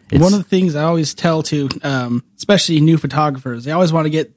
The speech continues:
Speaker 2: the best of the best gear they can possibly get. And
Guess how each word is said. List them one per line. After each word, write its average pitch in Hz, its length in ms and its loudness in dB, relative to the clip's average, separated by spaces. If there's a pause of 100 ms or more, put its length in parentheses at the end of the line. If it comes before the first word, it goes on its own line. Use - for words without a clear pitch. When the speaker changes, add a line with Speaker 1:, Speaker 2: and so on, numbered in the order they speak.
Speaker 2:
the 147 260 -2
best 180 340 0
of 139 100 -4
the 139 80 -2
best 156 320 0
gear 151 220 2
they 131 80 -8
can 135 120 -6
possibly 131 400 -4
get. 110 380 -12
And 135 320 2